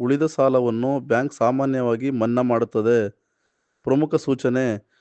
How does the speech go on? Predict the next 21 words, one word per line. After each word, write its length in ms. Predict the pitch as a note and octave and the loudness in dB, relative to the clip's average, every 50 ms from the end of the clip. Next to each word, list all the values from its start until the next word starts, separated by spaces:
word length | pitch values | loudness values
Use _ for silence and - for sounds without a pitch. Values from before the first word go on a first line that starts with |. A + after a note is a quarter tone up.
| _ _ _ | _ _ _
ಸಾಲಗಾರರು 840 | _ - - B2+ B2 C#3+ E3+ F#3 F#3 E3+ E3+ D#3+ D3+ D3 C#3+ D3+ D#3 D3 | _ 0 4 4 6 6 6 4 2 2 2 2 2 2 2 2 0 2
ಮರಣ 260 | C#3 B2 B2 C#3 D3+ | 0 0 2 2 0
ಹೊಂದಿದ 240 | D#3 D3+ C#3+ C#3 C#3 | 0 0 0 -2 -2
ತಕ್ಷಣ 400 | C3 - B2 A#2+ - - A#2+ B2+ | -2 -4 -6 -6 -6 -6 -4 -2
ಅವರ 360 | C#3 C#3+ C3 B2 B2+ B2+ B2+ | -2 0 2 2 2 2 2
ಕುಟುಂಬದ 460 | B2+ - C3 B2 C#3 C#3+ D3 D3 C#3 | 0 -4 -6 -6 -4 -4 -2 -2 -4
ಸದಸ್ಯರು 580 | C#3 - C3+ B2+ B2+ B2+ B2 - C3+ C#3 D#3 D3 | -4 -4 -4 -4 -2 -4 -4 -4 -2 0 0 0
ಅಥವಾ 280 | C3 - C3 B2+ B2+ | 2 2 2 2 2
ಕಾನೂನುಬದ್ಧ 640 | B2+ - - G#2+ A2+ C3 C#3+ D3 D3 C3+ C3+ C3 B2+ | 0 0 0 0 0 0 0 -2 -2 -2 -2 -2 -2
ಉತ್ತರಾಧಿಕಾರಿಗಳು 1120 | C3 B2 A#2+ B2 - B2 B2 B2 A#2 A#2 - - A2+ G#2+ A2+ A2 A2 A2 A#2+ C3+ C#3+ D3 - _ _ _ _ _ _ _ _ _ _ _ | -2 -2 -2 -2 0 0 0 0 0 -2 -2 -2 -2 -2 0 0 0 0 0 0 -2 -2 -6 _ _ _ _ _ _ _ _ _ _ _
ಅವರ 240 | A2+ A#2 B2 C3+ C#3 | 2 4 4 4 4
ಮರಣ 320 | B2+ A#2 A2+ A#2+ B2+ C#3+ | 2 2 2 2 2 0
ಪ್ರಮಾಣ 400 | D3 - - C3+ C3 C3 C3 C3 | 0 0 0 0 0 0 0 -2
ಪತ್ರ 340 | B2+ - B2 A#2 - B2 A#2+ | -2 -2 -4 -4 -4 -4 -4
ಜೊತೆಗೆ 440 | A#2 A2 G#2+ A2+ A2 A#2+ C3+ C#3+ D3 | -4 -2 -2 -2 -2 0 -2 -2 -2
ಈ 260 | - - A#2 C3+ D3+ | -2 -4 -4 -2 0
ವಿಷಯವನ್ನು 640 | D3+ C#3 C3+ - - C3 B2+ A#2+ B2 B2+ C#3 C#3 A#2+ | 0 -2 -2 -2 -2 0 0 0 0 2 2 2 2
ಆದಷ್ಟು 440 | G#2+ A2+ B2+ D3 C#3+ - - - C3 | 2 2 2 0 -2 -2 -4 -6 -4
ಬೇಗ 260 | B2 B2 A#2+ A2 B2 | 0 0 0 2 2
ಬ್ಯಾಂಕ್ಗೆ 640 | C3 C3+ A#2+ A#2 A2 A#2 A#2+ B2+ B2 C3+ A#2+ C3 C#3 | 2 2 0 0 0 0 0 0 -2 -2 -4 -4 -4
ತಿಳಿಸಬೇಕು. 960 | - C3+ A#2+ A#2+ A#2 B2 A#2 A#2 A#2 A2+ A2 - A#2+ A#2 A2+ G#2 F#2+ - | -4 -4 -4 -2 -2 -4 -2 -2 -2 -4 -2 -2 0 0 0 0 -4 -8